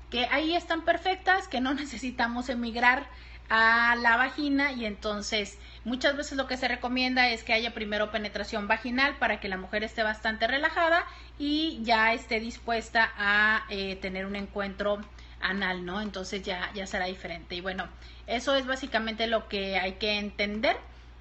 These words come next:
que hay que, primero que la persona lo quiera, después que lo preparen, haya, eh,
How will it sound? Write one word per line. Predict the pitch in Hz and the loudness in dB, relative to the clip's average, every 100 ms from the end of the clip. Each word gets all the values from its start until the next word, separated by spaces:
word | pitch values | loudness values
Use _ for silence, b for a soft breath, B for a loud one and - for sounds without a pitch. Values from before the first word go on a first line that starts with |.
| - | -10
que | - 240 262 269 | -2 2 2 2
hay | 233 220 | 0 0
que, | 240 233 240 - | 0 0 0 -4
primero | 220 208 220 | -4 -2 0
que | 233 | 0
la | 220 | -2
persona | 214 233 226 | -2 0 0
lo | 233 | 0
quiera, | 254 254 262 277 | 0 2 4 2
después | 240 - 214 202 | 0 -6 -6 -4
que | 226 | -2
lo | 226 | 0
preparen, | 226 220 247 247 269 277 - - | 0 4 4 4 0 -2 -4 -2
haya, | 196 202 214 214 220 214 | 0 2 2 4 2 0
eh, | 208 196 190 190 185 180 170 | -2 -4 -2 -2 -2 -2 -6